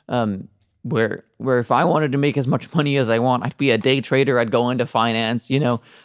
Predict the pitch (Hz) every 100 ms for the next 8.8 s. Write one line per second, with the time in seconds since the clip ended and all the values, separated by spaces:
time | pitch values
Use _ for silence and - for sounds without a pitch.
0 | _ 143 131 139 135 127 151 139 165 -
1 | 151 143 131 160 190 156 120 101 92 87
2 | - - - 123 110 110 139 120 - 139
3 | 113 123 127 139 - - - - 131 135
4 | 123 127 123 113 110 117 117 117 107 160
5 | 139 131 123 113 113 110 110 107 101 -
6 | _ _ _ - 131 110 107 - _ _
7 | _ _ _ _ _ - 139 143 139 156
8 | 139 120 123 127 107 - -